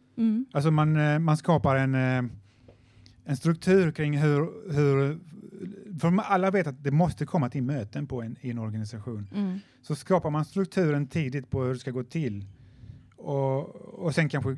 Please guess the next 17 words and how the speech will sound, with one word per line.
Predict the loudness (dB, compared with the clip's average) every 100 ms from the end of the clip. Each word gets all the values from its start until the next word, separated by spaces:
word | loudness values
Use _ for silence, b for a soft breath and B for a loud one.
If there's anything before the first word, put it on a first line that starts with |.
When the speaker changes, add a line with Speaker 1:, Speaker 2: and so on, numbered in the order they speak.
| 0
Speaker 2:
justera | -2 0 -2 0 0
lite | 0 -2
grann | -2 -2 -4
efter | -6 -8 -6 -6 -6 -8 -8
några | -4 -4
möten | -2 -2 -4 -6 -8
eller | -6 -8
så. | -8 -8
Man, | -8 -8 -8 -8
man | -6 -6
upptäcker | -8 -6 -8 -6
att | -6 -2
någonting | -4 -2 -6
kanske | -6 -8
behöver | -6 -4 -4
läggas | -6 -8 -6
till | -2 0 -2